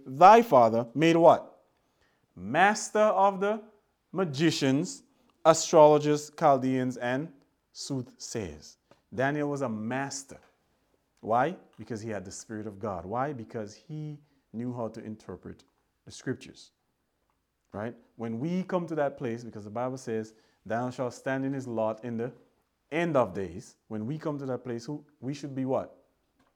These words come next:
Masters of the wise men. We should have an ability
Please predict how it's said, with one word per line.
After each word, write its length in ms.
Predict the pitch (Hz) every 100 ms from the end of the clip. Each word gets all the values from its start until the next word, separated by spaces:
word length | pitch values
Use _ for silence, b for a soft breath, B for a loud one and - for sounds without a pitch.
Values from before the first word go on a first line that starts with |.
| _ _ -
Masters 960 | 90 92 131 180 185 - 101 110 131 - -
of 200 | 117 127
the 60 | 139
wise 340 | 165 175 131
men. 220 | 101 73 _ _ _ _ _ _ _ _ _
We 220 | 113 170
should 200 | 170 180
have 220 | 143 139
an 80 | 135
ability 640 | 120 104 160 131 113 107